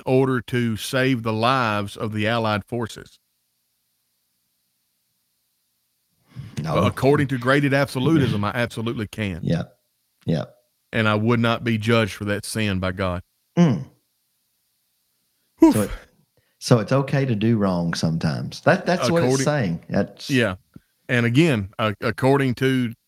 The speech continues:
Speaker 1: some of my own brethren, I
Speaker 2: Here's
Speaker 1: have Romans three eight wrong.
Speaker 2: Here's what a lot of the comments say. "Yeah, it's okay. It's not good, but it's okay to do 'cause God will forgive you later."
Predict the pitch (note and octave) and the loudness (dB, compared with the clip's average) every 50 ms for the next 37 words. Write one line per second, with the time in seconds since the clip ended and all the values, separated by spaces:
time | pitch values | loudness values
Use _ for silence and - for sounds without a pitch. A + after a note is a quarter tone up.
0 | _ _ _ - - - C#3+ C3+ C3 B2 A#2+ A#2 A#2 B2+ E3 F3+ F3 D#3+ F3+ F3+ | _ _ _ -12 -4 0 2 2 4 4 4 2 2 2 2 0 -2 -2 0 0
1 | F3 E3+ D3 G#2+ F#2+ F#2 F#2 F#2 F#2 _ _ _ _ _ _ _ _ _ _ - | 2 2 2 0 -2 -2 -4 -6 -8 _ _ _ _ _ _ _ _ _ _ -4
2 | - A2 A2 F3 F3 A#2 A2+ A2 G2 G#2 A2+ A#2 A#2 A#2 A2+ G#2 - - C3+ C3 | 0 4 4 4 4 4 2 0 0 0 0 0 2 0 0 -2 -4 -2 0 2
3 | C3 B2+ A#2 A2 G2 - _ - - B2+ B2+ B2 A2+ G#2 - - - G#2+ G#2+ G2+ | 2 2 2 0 -2 -4 _ -10 -4 -2 0 0 -2 -2 -6 -8 -4 -2 0 0
4 | F#2+ F2+ F2+ - - - D#3+ E3+ D#3+ D3+ D3 B2+ G#2 G#2 A#2 A#2 A#2 G2+ F#2+ G2 | 0 -2 -4 -4 2 2 2 4 2 0 -2 -2 0 0 0 0 0 0 -2 -2
5 | - G#2+ G#2+ G#2+ G2 F#2 - G#2+ F#2+ F2 E2 - - B2 B2+ C#3+ C#3+ C#3 - - | 0 0 0 0 -2 -2 0 0 0 0 0 -2 0 2 4 4 4 2 0 0
6 | A#2 G#2+ - D3 C#3 C#3 C3+ - E3+ D3+ C3+ A#2 G#2 G#2 - - - F#3+ F3 - | -2 0 2 2 0 0 2 2 2 2 4 2 2 0 -2 0 2 2 2 2
7 | C#3 C3+ D#3 G#3 G#3+ F3 C3 G#2 F#2 F2+ F2+ G2+ G2 F2 - C#3 C3 - - - | 0 0 2 2 4 4 2 2 0 0 0 0 0 0 0 0 0 0 0 0
8 | C#3+ C#3 C3+ A2+ G2+ A#2+ B2 A2 G2 G#2 F#2+ F2 A#2+ A#2+ B2 A#2 G2+ F#2 - G2 | 0 0 0 0 4 4 4 4 2 0 0 4 6 6 6 4 2 -2 -4 -4
9 | F2+ E2+ G2+ G#2 G2 F2+ F#2 F2 F#2 F2+ F2 E2 - G1+ - D#3+ - | -2 0 0 0 2 2 2 2 2 0 0 -2 -4 -6 -8 -10 -12